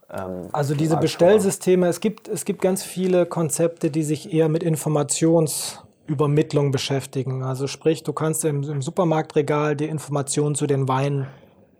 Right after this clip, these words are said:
Speaker 2: ziehen. Ähm, das haben wir auch umgesetzt. Ich glaube, es ist auch ganz innovativ umgesetzt.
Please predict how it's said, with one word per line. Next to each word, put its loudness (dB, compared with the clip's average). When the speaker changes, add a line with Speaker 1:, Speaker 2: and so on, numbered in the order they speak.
Speaker 2:
ziehen. 0
Ähm, 2
das 2
haben 4
wir 6
auch 2
umgesetzt. 2
Ich -12
glaube, 2
es -16
ist -16
auch -4
ganz 0
innovativ -2
umgesetzt. 0